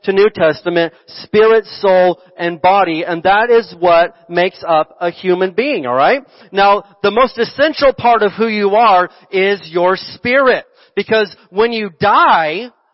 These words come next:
your body stays here on earth, and your spirit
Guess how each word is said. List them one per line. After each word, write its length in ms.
your 160
body 380
stays 500
here 260
on 180
earth, 280
and 180
your 120
spirit 720